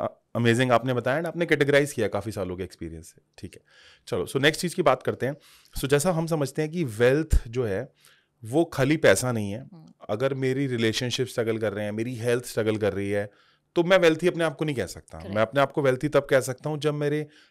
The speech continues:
Speaker 1: हेल्थ, रिलेशनशिप, करियर, मनी सारे सेक्टर्स बैलेंस हो। जैसे सलमान खान है तो सलमान खान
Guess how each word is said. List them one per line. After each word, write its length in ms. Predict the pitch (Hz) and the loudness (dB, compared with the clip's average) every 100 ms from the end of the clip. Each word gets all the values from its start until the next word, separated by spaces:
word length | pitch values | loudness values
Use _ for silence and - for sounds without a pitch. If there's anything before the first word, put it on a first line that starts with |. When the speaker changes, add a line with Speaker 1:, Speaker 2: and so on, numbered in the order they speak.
| - | 2
Speaker 1:
हेल्थ, 380 | 139 131 127 123 | 6 6 4 -2
रिलेशनशिप, 540 | 127 131 139 123 131 - | -2 -2 -4 -8 -4 0
करियर, 360 | 123 131 135 | 0 0 -2
मनी 280 | 123 120 156 | -2 -4 -4
सारे 440 | - - 185 185 | -4 -6 -2 -2
सेक्टर्स 340 | 170 139 - 123 | -2 -4 -4 -2
बैलेंस 400 | 104 90 87 92 | -2 -2 -4 -10
हो। 100 | 85 - - - | -16 -20 -20 -4
जैसे 160 | 135 143 | 0 4
सलमान 360 | 143 131 123 | 4 2 0
खान 200 | 117 98 | -2 -2
है 60 | 98 | -2
तो 80 | 113 | -4
सलमान 400 | 120 120 123 127 | -4 0 -2 -2
खान 280 | 139 143 | -2 -2